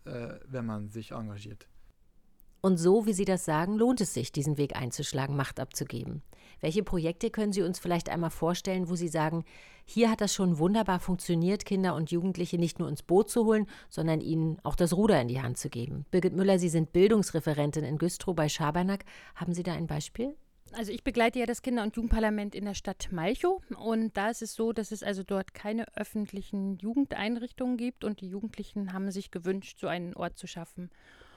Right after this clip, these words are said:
Speaker 3: Und da haben sie sich mit einer Architektin zusammengesetzt und haben einen Outdoor-Jugendtreff geplant, ähm, wo Jugendliche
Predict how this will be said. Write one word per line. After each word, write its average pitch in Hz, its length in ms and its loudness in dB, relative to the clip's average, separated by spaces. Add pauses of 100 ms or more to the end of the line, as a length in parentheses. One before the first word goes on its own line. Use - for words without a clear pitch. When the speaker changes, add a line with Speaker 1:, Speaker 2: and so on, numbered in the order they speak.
(140)
Speaker 3:
Und 185 520 0
da 185 120 0
haben 220 120 0
sie 214 100 -4
sich 208 180 -6
mit 214 120 -4
einer 175 160 -4
Architektin - 540 -8
zusammengesetzt 214 960 -4
und 196 320 -6
haben 202 360 -4
einen 190 280 -4
Outdoor-Jugendtreff 165 920 -4
geplant, 156 720 -10
ähm, 175 440 -4
wo 190 180 -4
Jugendliche 208 680 -4